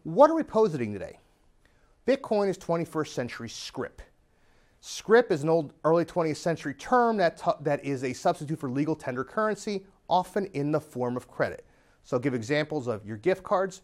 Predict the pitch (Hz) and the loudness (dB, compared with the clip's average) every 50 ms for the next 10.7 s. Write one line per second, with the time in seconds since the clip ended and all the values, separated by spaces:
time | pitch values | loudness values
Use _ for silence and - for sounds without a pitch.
0 | _ _ _ _ _ 123 127 156 202 202 202 - 175 - - 113 - 123 - - | _ _ _ _ _ -4 2 2 2 2 2 -2 -6 -6 -6 -10 -10 -10 -10 -10
1 | 165 - - - - - _ _ _ _ _ - - - 160 175 175 175 - - | -10 -10 -12 -16 -20 -20 _ _ _ _ _ -14 -4 0 0 0 0 0 0 2
2 | 160 156 170 - - - - _ - 127 131 - - 180 180 - 175 - 139 90 | 2 4 2 0 -2 -6 -16 _ -8 -8 -6 -2 0 0 0 0 -2 -4 -4 -4
3 | 95 101 101 107 123 139 135 - 113 117 - - - 117 127 120 117 120 117 113 | -4 -6 -4 -4 -4 -6 -6 -8 -8 -8 -8 -8 -8 -8 -6 -4 -2 -2 -2 -2
4 | - 135 - - 175 151 120 101 82 80 - _ _ _ _ _ _ _ _ _ | -4 -6 -4 -2 -2 -2 -2 -4 -8 -14 -18 _ _ _ _ _ _ _ _ _
5 | _ - 170 151 214 247 240 294 - 214 - - 143 135 135 139 135 - - 135 | _ -2 0 2 2 2 2 0 -4 -4 -2 0 2 2 2 2 0 -4 -2 -2
6 | 135 139 123 151 143 131 131 - - 135 127 110 123 123 117 110 113 131 131 123 | 0 0 0 -2 -2 -2 -2 0 2 0 0 0 -2 -4 -4 -4 -2 -4 -4 -4
7 | 120 - - - - _ _ _ - - - _ _ _ _ _ _ - - _ | -6 -10 -16 -18 -20 _ _ _ -20 -20 -20 _ _ _ _ _ _ -20 -20 _
8 | _ _ _ - - 143 139 139 - - 147 143 175 208 240 233 233 185 - - | _ _ _ -4 -2 -2 -2 -2 -4 -6 2 4 6 6 6 6 2 0 0 0
9 | 175 151 143 139 139 - 147 123 123 143 160 165 160 - - 139 - - - - | 0 0 2 0 -2 -4 -4 -2 0 0 0 0 -2 -6 -8 -10 -10 -10 -12 -4
10 | - 214 220 233 220 226 - - 160 143 143 - - - | -2 -2 0 0 0 -2 -2 0 0 0 -2 -4 -8 -20